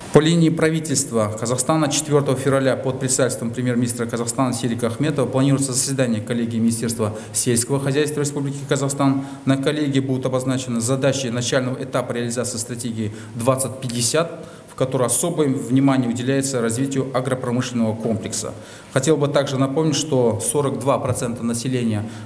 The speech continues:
нашей страны проживает именно в сельской местности, поэтому развитие агропромышленного комплекса для нашего государства имеет важное значение. Принимая, а, министра сельского хозяйства Республики Казахстан господина Аслбек-,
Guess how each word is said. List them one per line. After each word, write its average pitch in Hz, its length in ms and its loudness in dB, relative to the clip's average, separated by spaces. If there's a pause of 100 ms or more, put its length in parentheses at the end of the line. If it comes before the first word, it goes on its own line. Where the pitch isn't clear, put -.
нашей 120 360 0
страны 117 360 0
проживает 113 560 0
именно 113 280 2
в 107 40 0
сельской 127 400 0
местности, 156 540 -2 (320)
поэтому 117 400 2
развитие 135 600 2
агропромышленного 117 680 -2
комплекса 147 460 -2
для 110 140 0
нашего 113 260 -2
государства 139 400 -2
имеет 120 220 0 (240)
важное 117 440 2
значение. 104 600 0 (440)
Принимая, 139 840 2 (200)
а, 117 140 -2
министра 131 420 4
сельского 123 400 -2
хозяйства 117 560 -2
Республики 110 380 -4
Казахстан 123 400 -2
господина 107 440 0
Аслбек-, 107 400 -2